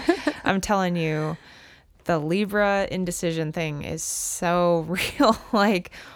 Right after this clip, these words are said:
Speaker 2: holy crap, I just struggle with decisions. But, um, but yeah, I also really like Pisces a lot. Um, I would, I would venture to say that's actually my favorite,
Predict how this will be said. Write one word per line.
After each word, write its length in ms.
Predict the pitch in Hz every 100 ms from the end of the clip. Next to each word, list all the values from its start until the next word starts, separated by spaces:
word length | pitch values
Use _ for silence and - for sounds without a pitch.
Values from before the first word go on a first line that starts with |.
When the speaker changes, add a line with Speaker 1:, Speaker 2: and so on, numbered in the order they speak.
| -
Speaker 2:
holy 420 | - 208 185 170
crap, 420 | - 170 160 - -
I 460 | 85 82 - - 175
just 220 | 170 -
struggle 400 | - 160 165 165
with 140 | -
decisions. 540 | - 175 180 180 175 180
But, 300 | - 180 -
um, 360 | 180 165 165 - _ - - - _
but 120 | 190
yeah, 220 | 196 208 196
I 180 | 185
also 680 | 160 165 175 180 170 156 160 -
really 560 | - 185 202 202 190 175
like 340 | 175 156 -
Pisces 760 | - 175 165 - 165 160 160 -
a 80 | -
lot. 760 | 170 165 156 156 - - - -
Um, 340 | 170 165 156 -
I 100 | 170
would, 140 | 170 - _ _ _ _ _ _ _ -
I 160 | 214 311
would 120 | 311
venture 300 | 302 277 240
to 60 | 226
say 180 | - 202
that's 220 | 185 -
actually 340 | 170 - 180
my 180 | 170 160
favorite, 800 | 160 175 156 156 156 - - -